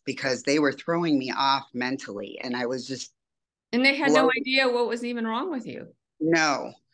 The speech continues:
Speaker 1: no, th-, no. And I wasn't being believed. I'm seeking help. I'm sick. And you're mocking me over something political.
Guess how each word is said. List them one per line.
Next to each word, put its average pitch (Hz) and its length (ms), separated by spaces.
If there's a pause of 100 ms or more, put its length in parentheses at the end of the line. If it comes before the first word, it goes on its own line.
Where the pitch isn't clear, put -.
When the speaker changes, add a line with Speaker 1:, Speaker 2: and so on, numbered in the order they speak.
(120)
Speaker 1:
no, 135 560
th-, 123 360
no. 147 480
And 143 180 (100)
I 151 140
wasn't 175 460
being 160 280
believed. 165 480
I'm 131 160
seeking 143 540
help. 175 320
I'm 135 240
sick. 151 640 (100)
And 147 200
you're 170 180
mocking 156 640
me 139 220
over 143 260
something 151 460
political. 143 800